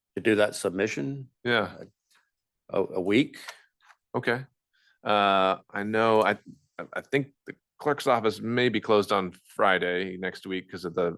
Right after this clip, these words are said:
Speaker 2: of Veterans Day. Do you think we could do it by close of business on the ninth?
Speaker 1: Uh, yes, sir.
Speaker 2: Okay. Well, let's do that. And if we need to schedule another hearing, we, we, we can, but I'm thinking based on that submission alone, I'll be able to,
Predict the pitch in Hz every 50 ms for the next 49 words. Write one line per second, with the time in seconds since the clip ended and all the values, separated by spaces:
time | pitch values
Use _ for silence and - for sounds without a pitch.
0 | - - 85 82 92 90 87 87 85 82 80 - - 87 80 80 82 82 85 87
1 | - _ _ _ _ _ _ _ _ _ _ _ _ 95 92 104 110 107 104 104
2 | 104 98 85 104 107 98 - 95 92 - 110 104 104 101 95 98 98 98 107 98
3 | - 110 98 98 98 98 104 117 135 131 - _ _ _ _ _ _ _ _ _
4 | _ _ _ _ - 98 101 98 101 104 95 - - 82 80 - _ _ _ _
5 | _ _ _ _ _ _ - 123 127 - 139 143 143 - _ _ _ _ _ _
6 | _ _ _ _ _ _ _ _ _ _ _ _ - 113 104 107 113 - - 117
7 | 110 107 110 101 87 - - - 95 98 92 - 104 110 117 110 104 - 123 117
8 | 110 113 113 107 107 110 107 104 101 110 117 120 117 107 101 98 95 - - 95
9 | 95 92 95 87 - 95 90 - - 101 117 113 98 92 90 82 92 87 85 -
10 | _ _ _ _ _ _ _ _ _ _ _ _ _ - 71 85 87 - - 139
11 | 156 - 131 113 98 104 107 104 - - 101 98 98 95 - - 98 101 98 -
12 | - 95 90 92 95 98 95 90 87 85 80 90 87 90 85 85 85 - - 87
13 | 85 82 82